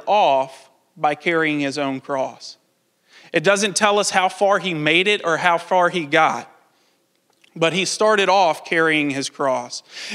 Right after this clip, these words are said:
And what was customary at that time is he wouldn't have carried the whole cross. The section that was vertical would have already been where it was supposed to be.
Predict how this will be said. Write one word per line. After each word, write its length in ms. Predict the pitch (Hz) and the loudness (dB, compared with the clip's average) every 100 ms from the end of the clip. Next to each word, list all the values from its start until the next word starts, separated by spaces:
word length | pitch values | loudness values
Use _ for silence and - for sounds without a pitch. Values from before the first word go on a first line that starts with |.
| 202 | 0
And 140 | 190 | 2
what 160 | 214 214 | 4 2
was 240 | 208 - - - | 2 0 -6 -2
customary 600 | 254 254 - 196 185 165 | 0 0 -2 0 2 2
at 80 | 160 | 2
that 140 | 165 | -2
time 280 | - 160 165 | 2 2 2
is 140 | 175 | -2
he 100 | 196 | -4
wouldn't 220 | 185 226 233 | -2 -2 -4
have 140 | - | -4
carried 320 | - 202 185 | 0 0 0
the 80 | 156 | -4
whole 280 | - 208 202 | -2 -2 -2
cross. 460 | - 147 143 143 - - - | 0 2 2 -2 -8 -16 -8
The 360 | 170 165 160 - - _ | -2 0 -2 -6 -18 _
section 720 | - - 233 240 - 220 208 180 | -4 0 2 0 0 0 0 0
that 220 | 180 160 | 0 0
was 160 | 156 | -4
vertical 720 | 139 170 277 233 - 139 135 - _ _ _ _ _ | 0 2 2 0 -2 -4 -4 -8 _ _ _ _ _
would 160 | - 190 | -2 0
have 80 | 170 | 2
already 320 | 190 214 196 | 2 2 0
been 480 | 151 190 190 180 160 | 2 4 4 0 -6
where 240 | 156 170 | 0 2
it 80 | 180 | 2
was 160 | 160 151 | 0 -4
supposed 420 | 170 175 151 - | -2 0 -2 -4
to 80 | 147 | -4
be. 320 | 143 131 127 | -2 -4 -8